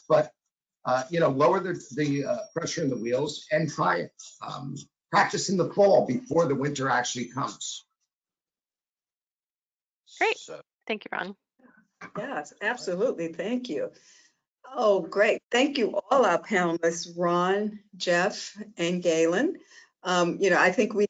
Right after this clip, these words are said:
Speaker 3: we've taken our attendees through, um, you know, a multitude of, of understanding on how to cycle in the wintertime, you know, from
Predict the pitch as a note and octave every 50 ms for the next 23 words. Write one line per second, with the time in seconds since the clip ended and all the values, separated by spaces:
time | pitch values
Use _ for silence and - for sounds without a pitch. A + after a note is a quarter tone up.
0 | - G3+ F3+ F#3+ F#3+ F#3 F#3 - - A3+ G#3+ G#3+ G#3+ G3+ G3 G3 - - - F3
1 | F3 F3 E3+ F3 F#3+ - - F3+ F3+ - - G#3+ G#3 G3 F#3 F#3 F3+ F#3 F#3 -
2 | - - G#3 F#3+ F#3 F3+ F3+ F3+ F3+ F3 F3 F3 F3 - _ _ _ _ _ _
3 | - F3 E3+ E3+ E3 E3 D#3+ D#3 D#3 D3+ B2 - - - _ _ - F#3 F3 D#3
4 | C3+ - - E3+ D#3+ E3 G3 A3 - - B3 A#3+ - A#3+ A3 G#3 F#3+ - - -
5 | D#3+ D#3+ D#3 D#3 D#3 - - - D#3 D#3+ D#3 D#3 - - - _ - E3+ F3+ F3
6 | F#3 F#3 - - F#3+ F3+ F3 F3 F3 F3 F3 F3+ F3+ F3+ - - D#3+ E3 E3 E3
7 | E3 E3 E3 E3 F#3+ F3+ F3+ F3 F3 F3 - - F#3+ F3 E3 - - F3 E3+ F3
8 | F3 F3+ F3+ F3 F3 F3+ F#3 F3+ F#3 E3 D#3 D#3+ E3 D#3+ - - D#3 D#3 D3+ D#3
9 | E3 F3 G3+ G#3 F#3+ F3+ D#3+ C#3+ D3 - - - D3 D3 D#3